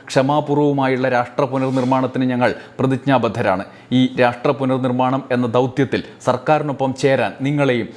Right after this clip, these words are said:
ഞാൻ ക്ഷണിക്കുകയാണ്. നമ്മുടെ ജോലി പെട്ടെന്ന് തീർക്കേണ്ടതുണ്ട്.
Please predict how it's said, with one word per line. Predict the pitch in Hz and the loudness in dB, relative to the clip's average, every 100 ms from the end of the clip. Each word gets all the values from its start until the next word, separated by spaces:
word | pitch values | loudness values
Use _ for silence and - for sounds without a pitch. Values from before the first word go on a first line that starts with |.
| - 123 | -6 0
ഞാൻ | 117 101 - - | 0 -2 -8 0
ക്ഷണിക്കുകയാണ്. | 131 120 123 113 98 98 - - 123 | 0 2 0 2 2 0 -6 -4 0
നമ്മുടെ | 139 135 123 | 2 2 0
ജോലി | 131 127 120 | 0 0 -2
പെട്ടെന്ന് | 123 - 127 113 | -2 0 -2 0
തീർക്കേണ്ടതുണ്ട്. | 123 - 120 107 104 98 | -2 0 0 0 -2 -2